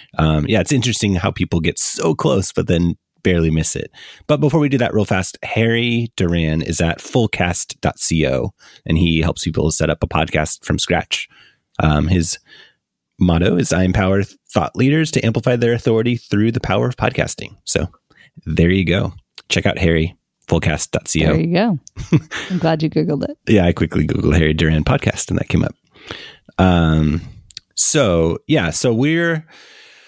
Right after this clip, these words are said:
Speaker 1: we, we have spoken to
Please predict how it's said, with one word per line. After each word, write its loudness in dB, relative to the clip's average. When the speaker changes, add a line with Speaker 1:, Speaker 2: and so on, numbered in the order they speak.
Speaker 1:
we, 0
we 0
have -2
spoken 0
to 0